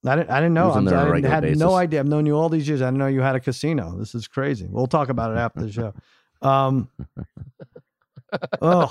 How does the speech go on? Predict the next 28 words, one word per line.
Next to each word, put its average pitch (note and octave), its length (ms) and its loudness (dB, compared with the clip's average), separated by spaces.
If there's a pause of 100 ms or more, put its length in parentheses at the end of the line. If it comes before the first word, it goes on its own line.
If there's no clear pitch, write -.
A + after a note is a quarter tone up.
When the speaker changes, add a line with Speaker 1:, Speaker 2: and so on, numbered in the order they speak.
(100)
Speaker 1:
I D3 100 -4
like C#3 280 -2
that D3 140 -2
Mahomes C#3 400 -2
thing. C3 140 -4
Brother A3 240 4
Brian, A3+ 200 2
I'm G#3+ 60 2
gonna G3+ 120 2
go G3 180 0
with F#3 200 -2
you. F3+ 160 2
Those C#3+ 180 -2
numbers E3+ 300 0
are C3 40 -4
cra-, D3 320 -2
nuts. D3+ 360 0
Sixteen G3 500 -2
and D#3 180 0
two F#3 400 2
Speaker 2:
Mm. - 60 -10
Speaker 1:
Titans G3+ 460 0
games, G#3+ 500 0 (100)
uh, D#3 260 0
sixteen G3 520 -2
games F#3 360 0
under F3 300 0
a C#3+ 300 -4